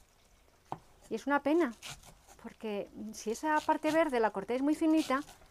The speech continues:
también la podéis volver a utilizar.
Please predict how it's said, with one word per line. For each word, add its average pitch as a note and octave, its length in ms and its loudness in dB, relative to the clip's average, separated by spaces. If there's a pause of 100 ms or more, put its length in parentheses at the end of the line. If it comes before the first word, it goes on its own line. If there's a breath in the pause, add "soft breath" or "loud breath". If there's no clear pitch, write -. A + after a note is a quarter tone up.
(760)
también A3+ 240 -4
la B3 80 -2
podéis C4+ 280 -2
volver A#3+ 240 -2
a A#3 40 2
utilizar. A3 540 -6